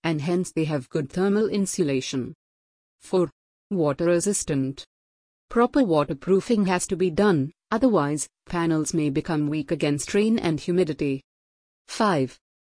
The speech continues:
resistance against ultraviolet rays. Aluminium composite panels do not have good resistance against U V rays,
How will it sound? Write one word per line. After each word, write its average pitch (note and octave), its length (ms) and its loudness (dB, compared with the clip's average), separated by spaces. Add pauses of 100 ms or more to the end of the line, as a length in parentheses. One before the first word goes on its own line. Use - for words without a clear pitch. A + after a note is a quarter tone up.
resistance A#3+ 640 0
against D3 480 -2
ultraviolet D#3+ 760 0
rays. C#3 460 0 (680)
Aluminium F#3+ 720 2
composite A3+ 640 2
panels A#3+ 400 2
do F3+ 160 2
not F3 180 2
have E3 240 -2
good D3+ 240 0
resistance E3+ 680 0
against D#3 420 -2
U G3 140 4
V G3+ 180 2
rays, C#3+ 420 0